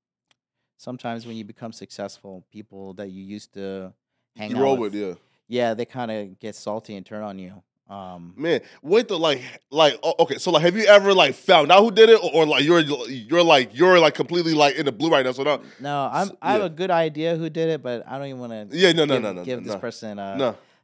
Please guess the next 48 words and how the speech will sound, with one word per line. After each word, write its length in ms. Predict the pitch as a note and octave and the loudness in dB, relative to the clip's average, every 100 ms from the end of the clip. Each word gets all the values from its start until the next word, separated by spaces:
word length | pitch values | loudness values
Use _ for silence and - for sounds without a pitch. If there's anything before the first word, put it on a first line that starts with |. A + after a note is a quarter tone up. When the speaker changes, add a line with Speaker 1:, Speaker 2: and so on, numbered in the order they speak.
| - | -20
Speaker 1:
the 80 | |
time 280 | A2 D3 C3+ | -14 -10 -10
of 40 | B2+ | -8
day 160 | B2+ | -8
'cause, 240 | A2+ A2+ A#2 | -10 -16 -18
you 120 | B2+ B2+ | -14 -10
know, 160 | A2+ | -10
they 200 | G2+ B2 | -10 -12
can 180 | A#2+ A2+ | -12 -12
just 140 | G#2+ | -14
stay 300 | - - A2 | -18 -14 -12
where 120 | G#2 G#2+ | -12 -12
they 140 | G#2+ | -12
are 240 | G#2 G2+ | -12 -14
'cause 220 | G2+ G2+ G2 | -14 -20 -16
they're 100 | A2 | -10
never 240 | A#2 A2+ | -10 -8
gonna 140 | G#2 | -10
get 100 | G2+ G2 | -10 -12
up 120 | - | -14
here 160 | G2+ | -16
with 120 | F#2 - | -18 -20
me. 240 | F#2 F2+ _ _ | -20 -20 _ _
Speaker 2:
N-, 340 | G#2 A2+ B2+ A#2+ _ | -20 -14 -14 -14 _
you, 100 | C3+ | -16
w-, 180 | B2 C3 | -16 -18
w-, 280 | C3+ A#2+ A#2 _ | -18 -20 -20 _
bro, 280 | A2 C#3+ C#3+ | -2 2 4
listen, 260 | D#3 D#3+ C#3 | 2 -2 -8
bro, 300 | A2 D3 B2 | -4 0 0
like, 300 | A2 G#2 F#2 _ _ _ _ _ _ - | 0 -4 -6 _ _ _ _ _ _ -20
I, 60 | - - | -16 2
I'll 200 | G3 C4+ | 4 4
be, 120 | A#3+ | 4
like, 180 | E3 C3 | 0 0
scared 280 | - D3+ C#3+ | -2 -2 0
shitless, 340 | C#3 G#2 G#2 | -4 -6 -8
bro. 160 | G#2 G#2+ | -6 -2
Like, 260 | G2+ G2+ _ | -2 -4 _
if 160 | C3 C3+ | -4 2
I 160 | E3+ | 4
had 380 | F3+ E3 D3+ C3+ | 6 6 4 2
had, 300 | C3 D3 D3 | -2 0 0
like, 160 | C3 A#2 | 0 -4
friends 340 | - D#3 C#3+ | -2 0 0
who 160 | D3+ C#3 | -2 4
I 140 | E3+ | 4
loved, 560 | D#3 D3+ E3 D3 A#2+ | 4 4 4 4 2